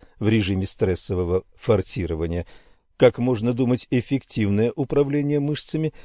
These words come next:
возможно лишь при соответственном росте скорости распространения команд по нервам,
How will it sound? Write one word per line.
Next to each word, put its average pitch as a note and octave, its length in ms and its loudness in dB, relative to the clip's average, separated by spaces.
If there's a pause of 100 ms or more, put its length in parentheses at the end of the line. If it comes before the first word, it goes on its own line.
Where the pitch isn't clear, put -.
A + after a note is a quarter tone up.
(140)
возможно G#2+ 640 2
лишь B2+ 240 -4
при A#2+ 120 -4
соответственном G#2+ 840 -2 (180)
росте C3 480 2
скорости B2+ 560 -2
распространения A2+ 960 0
команд A2+ 480 -2
по G2 160 0
нервам, E2 500 -2